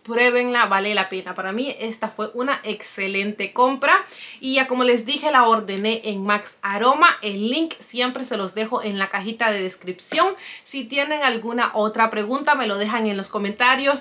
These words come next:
Si tienes el perfume, compárteme tu experiencia.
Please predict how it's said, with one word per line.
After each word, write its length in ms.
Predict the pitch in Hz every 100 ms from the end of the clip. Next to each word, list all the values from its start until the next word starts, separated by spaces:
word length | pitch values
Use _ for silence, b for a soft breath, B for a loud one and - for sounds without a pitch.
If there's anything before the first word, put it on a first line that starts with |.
| 254
Si 180 | 214 226
tienes 520 | 226 247 240 254 277
el 180 | 202 208
perfume, 560 | 196 196 - 247 247 233
compárteme 760 | 208 196 - 233 - 254 247
tu 100 | 226
experiencia. 1040 | 202 - 196 196 233 247 262 254 254 285